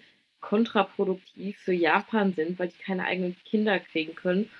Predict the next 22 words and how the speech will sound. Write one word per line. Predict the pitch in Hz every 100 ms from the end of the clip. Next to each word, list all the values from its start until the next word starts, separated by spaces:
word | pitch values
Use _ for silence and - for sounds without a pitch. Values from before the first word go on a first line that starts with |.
| _
und | 185 180
somit | 196 202 202
nicht, | - 202 220 - - _
äh, | 190 190 185 -
diesem, | 185 185 180 185 185 - _ _ -
ja, | 185 185 180 170 - - - - -
Kindermangel, | - 233 240 180 170 175 170
den | 165 165
Japan | 165 165 170 160
ja | 160 165
hat, | 175
entgegenwirken | - 175 180 175 165 147 -
können, | - 170 175
wo | 180
man | 175 180
sich | - -
auch | 196 - 180
denkt, | 170 170 185 - _ _ _ _ _ _ -
"Hallo, | 160 151 160 185 277
<laughs> | 247 220 -
geht's | - - _
noch?" | 185 196 208